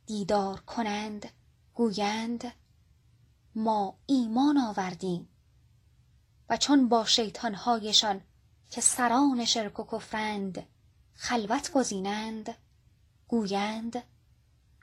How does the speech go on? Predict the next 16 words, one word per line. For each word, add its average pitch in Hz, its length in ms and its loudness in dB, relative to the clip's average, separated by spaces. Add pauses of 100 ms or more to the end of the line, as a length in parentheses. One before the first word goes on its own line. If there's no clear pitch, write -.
بدون 220 380 2
شک - 420 0 (360)
ما 240 500 0
با 208 220 0
شماییم، 233 760 2 (1120)
جز 220 180 -2
این 208 160 -4
نیست 240 500 -4
که 226 120 -2
ما 220 340 0 (520)
با 226 320 6
تظاهر 254 840 2
به 220 100 -4
ایمان 190 600 -2 (600)
آنان 208 480 -4
را 202 260 -2